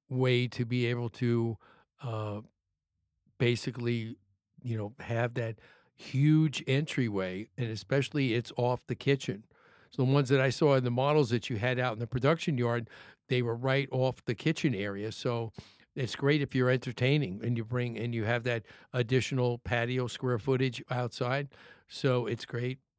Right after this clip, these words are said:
It's easy to bring all the food and stuff outside to your guests, and, um, they can enjoy,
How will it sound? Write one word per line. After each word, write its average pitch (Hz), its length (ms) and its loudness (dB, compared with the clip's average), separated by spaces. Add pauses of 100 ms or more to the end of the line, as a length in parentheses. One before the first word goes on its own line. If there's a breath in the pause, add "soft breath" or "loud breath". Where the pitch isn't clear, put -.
(200)
It's - 240 -8
easy 120 360 -6
to 113 80 -6
bring 127 320 0
all 123 280 -2
the 113 60 -6
food 127 320 -2
and 117 100 -6
stuff - 280 -4
outside 135 480 -2
to 120 100 -8
your 104 140 -4
guests, 156 440 0 (520 soft breath)
and, 123 420 -2
um, 123 400 -6 (420)
they 127 220 -2
can 135 180 -2
enjoy, 127 640 0